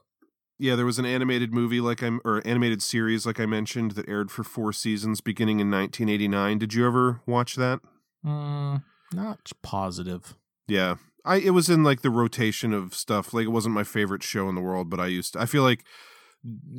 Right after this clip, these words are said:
Speaker 1: during my youth, like, it was one of those shows that would be on, you know, in the morning before I left for school or something like that. So I would watch
Speaker 2: Mm-hmm.
Speaker 1: it while I was eating my cereal or whatever.
Speaker 2: Mm, okay.
Speaker 1: Um, and yeah, that's, like, one of the only special features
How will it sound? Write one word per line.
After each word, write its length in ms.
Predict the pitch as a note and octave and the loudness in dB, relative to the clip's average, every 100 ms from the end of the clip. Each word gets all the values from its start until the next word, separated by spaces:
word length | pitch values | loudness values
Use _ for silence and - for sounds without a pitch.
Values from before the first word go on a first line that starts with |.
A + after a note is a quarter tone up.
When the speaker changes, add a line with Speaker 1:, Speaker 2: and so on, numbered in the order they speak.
| B2 | 0
Speaker 1:
during 260 | C#3 C3+ B2 | 6 8 8
my 180 | A#2+ A2+ | 6 4
youth, 520 | G#2 A2 G#2+ - A2+ | 4 2 2 -2 -4
like, 260 | G2 F2+ | -2 -2
it 60 | A2 | -2
was 240 | G2 F2+ | -4 -4
one 140 | A#2 G#2+ | -2 0
of 40 | |
those 140 | G2 F#2+ | 0 -2
shows 340 | - G2+ F#2+ | -2 -2 -2
that 80 | G#2+ | -4
would 140 | G2 | -6
be 140 | G2+ G2 | -4 -4
on, 420 | F#2+ F#2 F2 E2+ _ _ | -2 -2 -4 -8 _ _
you 160 | G2 F#2 | -8 -4
know, 180 | E2 F2+ | -4 -2
in 80 | |
the 60 | F#2+ | -2
morning 400 | F#2+ F#2+ F#2+ F#2 | -2 -2 -2 -4
before 300 | F2+ - F#2+ | -6 -6 -6
I 20 | |
left 240 | F2 F2 - | -4 -6 -8
for 140 | F2 | -10
school 440 | - - F#2+ E2+ | -10 -8 -8 -8
or 60 | E2 | -10
something 380 | - F2+ F2+ E2+ | -10 -10 -10 -12
like 180 | D#2+ - | -12 -10
that. 240 | E2+ D2 | -10 -8
So 160 | - D#2 | -8 -6
I 80 | |
would 120 | D#2+ D#2 | -6 -6
watch 240 | D#2 F#2+ | -2 -2
Speaker 2:
Mm-hmm. 80 | G#2 | -2
Speaker 1:
it 40 | |
while 100 | F2+ F2 | -6 -8
I 20 | |
was 160 | E2 | -8
eating 160 | F#2 F2 | -10 -10
my 80 | D#2+ | -8
cereal 440 | - F#2 D#2+ E2+ D#2+ | -8 -8 -8 -8 -10
or 60 | |
whatever. 320 | D#2 D#2+ D#2+ - | -10 -12 -12 -10
Speaker 2:
Mm, 400 | G2+ G2+ G2 F2+ _ _ | -6 -6 -6 -10 _ _
okay. 200 | - G#2 F#2 _ _ _ _ _ _ - | -10 -10 -10 _ _ _ _ _ _ -4
Speaker 1:
Um, 380 | A#2+ A#2 A2+ A2+ | 2 4 2 2
and 140 | C#3 | 4
yeah, 140 | D3 C3 | 6 6
that's, 260 | C#3 - | 2 2
like, 140 | F3+ E3 | 2 4
one 160 | E3 | 4
of 40 | C#3+ | 6
the 100 | C3+ | 4
only 220 | C3 B2+ | 4 2
special 400 | - A2+ - C3+ | 0 -4 -2 -2
features 480 | - A#2 B2 A2+ | 0 -2 0 -2